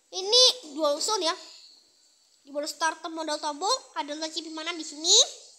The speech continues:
Ini ada port tombol-nya. Transmisi manual, ya, enam speed ya. Kalau yang manual tadi di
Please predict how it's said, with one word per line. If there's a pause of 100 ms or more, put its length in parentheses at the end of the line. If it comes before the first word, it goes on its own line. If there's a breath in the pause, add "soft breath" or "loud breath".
(680 soft breath)
Ini
ada
port
tombol-nya. (400)
Transmisi
manual, (240)
ya, (320)
enam
speed
ya. (400)
Kalau
yang
manual
tadi
di